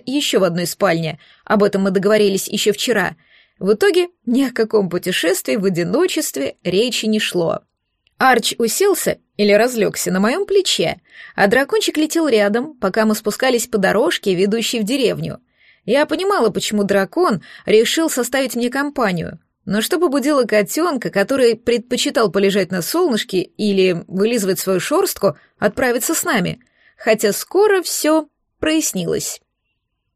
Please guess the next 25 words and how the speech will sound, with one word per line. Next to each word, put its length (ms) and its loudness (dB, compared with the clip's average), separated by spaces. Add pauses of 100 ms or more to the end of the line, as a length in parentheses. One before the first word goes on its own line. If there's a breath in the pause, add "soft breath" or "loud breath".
(220)
«Лиссандра», 680 -2 (680)
неожиданно 560 0
позвал 420 0
Арч, 420 -2
лениво 460 2
потягиваясь 640 -2
на 60 -4
моем 220 -4
плече. 500 -2 (300)
И 100 -2
как 180 0
умудрялся-то? 840 -2 (760)
«Я 180 0
хочу 280 -2
выбрать 360 -2
зеркало 520 0 (100)
сам». 480 -2 (1000)
«Хорошо, 760 -2 (320)
но 180 0
мы 220 0
сейчас 460 -4
его 240 -2
не 100 -4
собираемся 580 -2
покупать», 640 -4